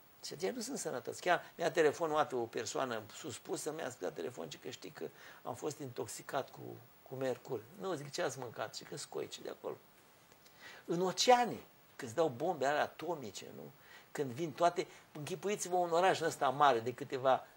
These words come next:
zeci de milioane de oameni. Câtă mizerie se varsă în oceane, nu? S-au găsit balene, de exemplu, care au avut mercur de o mie patru sute cincizeci de ori mai mult decât e normal. Din ce cauză?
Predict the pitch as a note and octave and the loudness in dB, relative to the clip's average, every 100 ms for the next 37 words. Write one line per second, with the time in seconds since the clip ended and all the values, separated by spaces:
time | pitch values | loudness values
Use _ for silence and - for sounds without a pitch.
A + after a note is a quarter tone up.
0 | - A#2+ A#2+ E3+ B2 B2+ B2+ B2+ A#2+ C3+ | -12 -6 2 2 2 0 -2 -4 -2 0
1 | B2+ A#2+ A2 B2 B2 - - - - - | 0 -2 -6 -4 -4 -6 -16 -20 -20 -20
2 | - - - - - F3+ E3 C#3 C3+ D#3+ | -20 -12 -10 -6 -4 -4 -6 -10 -6 -2
3 | C#3+ A#2 A2+ - A2 C3 B2 - A#2 A#2+ | -2 -4 -12 -12 -8 -8 -8 -10 -14 -12
4 | - A#1+ - - - - - _ _ - | -12 -12 -16 -20 -20 -20 -20 _ _ -20
5 | - - - - D3 - - - - - | -20 -20 -16 -14 -14 -20 -20 -20 -20 -4
6 | - D3 D3 - D3 D#3+ F3 G3 C3+ A#2 | 4 6 6 0 10 10 10 6 2 -2
7 | G#2 G#2+ G#2 - A#2+ B2 B2 A#2 D#3 - | -6 -8 -8 0 4 4 6 2 0 -6
8 | C3+ C3+ A#2+ - C#3 F3 G3 - - - | -4 0 0 -2 4 6 6 -2 -20 -18
9 | - C3+ D3+ C#3 D3 G#3+ G3+ F3 F#3+ F#3 | -4 4 8 8 4 2 2 6 6 6
10 | F#3 C#3+ D#3+ - F3+ D#3+ D3 C#3 B2 D#3 | 4 -6 -4 -4 -4 -4 -4 -4 -2 -2
11 | C#3 C3 C#3+ D#3 D3 D3 C3+ C3 C3 C3+ | 0 0 -2 -6 -6 -6 -6 -2 -2 0
12 | B2+ G2+ D3 G3 F#3 C#3 G#2+ A#2+ | -2 -2 -4 0 4 4 2 -4